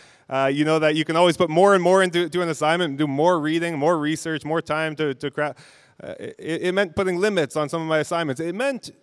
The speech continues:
it meant actually at times, um, having to ask for an extension on an assignment for a course. Um, but sure enough, you know, uh,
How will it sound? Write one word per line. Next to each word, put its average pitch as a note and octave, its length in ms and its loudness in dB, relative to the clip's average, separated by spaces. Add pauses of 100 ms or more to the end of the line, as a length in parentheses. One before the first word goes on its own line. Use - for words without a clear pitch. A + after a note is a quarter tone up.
it F3 140 -10
meant G3 240 -4
actually D#3 600 -2
at C#3+ 160 -4
times, D3 600 -6
um, A2+ 580 -6
having C#3+ 220 0
to C#3+ 60 0
ask D3 240 0
for E3 80 -4
an D#3+ 80 -4
extension D#3+ 500 -6 (380)
on B2 160 -6
an A#2+ 80 -8
assignment G#2+ 580 -8 (520)
for A2+ 160 -2
a G2+ 40 0
course. F#2 500 -6 (720)
Um, C3+ 460 -4
but D3 180 -2
sure B3 180 2
enough, D3+ 420 -2 (580)
you E3 140 -4
know, E3+ 180 0
uh, D#3 80 0